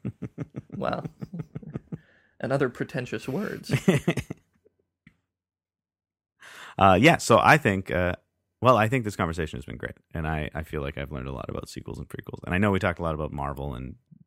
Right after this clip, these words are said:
Speaker 1: Star Trek, uh, and we didn't spend a lot of time talking about Star Wars, um, but I think it's because we don't want to talk about the Star Wars prequel if we don't have to. The Star Wars
Speaker 2: Yeah.
Speaker 1: sequel, though,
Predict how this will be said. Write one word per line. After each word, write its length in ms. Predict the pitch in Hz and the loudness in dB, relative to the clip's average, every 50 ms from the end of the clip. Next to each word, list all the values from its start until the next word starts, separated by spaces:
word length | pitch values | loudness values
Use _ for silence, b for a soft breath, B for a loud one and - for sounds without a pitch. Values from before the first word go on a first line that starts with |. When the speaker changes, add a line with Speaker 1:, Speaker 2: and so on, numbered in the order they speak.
| _ _ - | _ _ -20
Speaker 1:
Star 320 | - - - 80 71 67 | -14 -6 -4 -2 -2 -2
Trek, 320 | - - - - - _ _ b b b b b b b b b b _ - | -4 -8 -10 -10 -12 _ _ b b b b b b b b b b _ -8
uh, 140 | - 50 - - - - - - - - - | -8 -8 -8 -8 -12 -14 -14 -16 -14 -10 -8
and 100 | 82 82 | -6 -4
we 60 | 85 | -2
didn't 160 | 82 82 78 | -2 -4 -4
spend 160 | - - 85 80 | -4 -4 -4 -2
a 40 | |
lot 140 | 78 80 80 | 0 0 -2
of 60 | 80 | -2
time 160 | 80 85 78 76 | -2 -4 -8 -6
talking 200 | 82 78 73 78 | -6 -6 -6 -6
about 160 | 69 69 - | -8 -10 -10
Star 300 | - - 80 80 76 65 | -8 -6 -4 -4 -4 -4
Wars, 340 | 58 60 67 73 - - _ b b b b b b b b b b b _ _ - - - - | -6 -6 -8 -8 -10 -14 _ b b b b b b b b b b b _ _ -20 -20 -12 -8
um, 300 | 78 71 64 64 65 57 - - - - - | -6 -4 -4 -6 -8 -10 -12 -14 -16 -14 -6
but 100 | - 92 | -2 0
I 60 | 92 90 | 0 0
think 200 | - 95 87 80 | 0 0 -2 -2
it's 100 | 78 - | -2 -4
because 460 | - 80 - 80 76 69 - - - _ _ _ _ _ _ _ _ _ _ _ _ _ _ - | -6 -4 -4 -4 -4 -4 -8 -14 -18 _ _ _ _ _ _ _ _ _ _ _ _ _ _ -8
we 180 | 90 82 82 | -6 -4 -2
don't 160 | 80 80 80 | 0 0 2
want 160 | 82 85 90 107 | 2 2 2 2
to 60 | 101 | 0
talk 200 | - 71 64 - | -2 -4 -6 -6
about 120 | 73 69 | -8 -8
the 80 | 71 73 | -8 -8
Star 200 | - - 76 73 | -6 -4 -4 -4
Wars 160 | 71 69 - | -4 -6 -8
prequel 360 | - - 69 69 - 73 69 | -8 -10 -10 -8 -6 -6 -6
if 100 | 69 - | -6 -8
we 60 | 67 | -8
don't 180 | 67 65 64 - | -8 -8 -10 -12
have 380 | - - - 76 73 76 - - | -12 -8 -8 -8 -8 -8 -10 -14
to. 220 | - - - 82 _ _ _ _ _ _ _ _ _ _ | -16 -14 -14 -16 _ _ _ _ _ _ _ _ _ _
The 100 | - 98 | -4 -2
Star 220 | 101 - 131 123 117 | 0 6 6 8 8
Wars 240 | 107 98 87 82 185 | 8 6 4 2 0
Speaker 2:
Yeah. 100 | 190 185 | -2 -2
Speaker 1:
sequel, 680 | 165 - - - - 165 165 156 - - - - - - | -2 -4 -6 -2 0 0 0 -2 -4 -6 -8 -8 -8 -10
though, 300 | - - - - - _ | -12 -12 -14 -16 -16 _